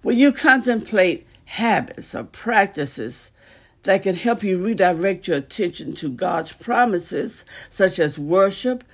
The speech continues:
prayer, or even fasting, you are setting your minds on things above and not things of this earth. How often do you participate in those things, brothers and sisters?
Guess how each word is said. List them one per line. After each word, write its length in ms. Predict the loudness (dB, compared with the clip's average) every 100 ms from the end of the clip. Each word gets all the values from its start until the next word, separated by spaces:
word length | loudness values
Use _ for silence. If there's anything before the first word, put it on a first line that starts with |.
| _ _
prayer, 600 | -2 4 4 4 0 -4 _ _ _
or 320 | 2 2 2 -4 -2
even 280 | 4 4
fasting, 1040 | 2 -2 0 2 2 0 -6 -6 -6 -10 -16 _ _ _ _ _ _ _ _ _ _ _ _ _
you 340 | -10 -2 -2 -2 _ _ _
are 220 | 4 4
setting 480 | 0 2 4 4 4
your 180 | 2 2
minds 500 | 0 0 -2 -4 -4
on 200 | -6 -4
things 420 | 0 2 2 -4
above 760 | -8 -6 -8 -8 -10 -16 -20 _ _ _ _ _ -10
and 200 | -6 -2
not 280 | -2 -4 -4
things 600 | -2 -2 -2 -8 -14 -8
of 220 | -8 -4
this 280 | -4 -6 -10 -10
earth. 460 | -10 -12 -18 -20 -20 _ _ _ _ _ _ _ _ _ -6
How 260 | 0 2 2
often 260 | 0 -2 -2
do 100 | -2
you 220 | -2 -4
participate 760 | -6 -6 -4 -4 -8 -6 -4 -4
in 100 | -6
those 320 | -6 -6 -8
things, 440 | -8 -6 -4 -6 -8
brothers 440 | -8 -8 -10 -10
and 100 | -10
sisters? 840 | -10 -10 -10 -14 -20 -20 -20 -20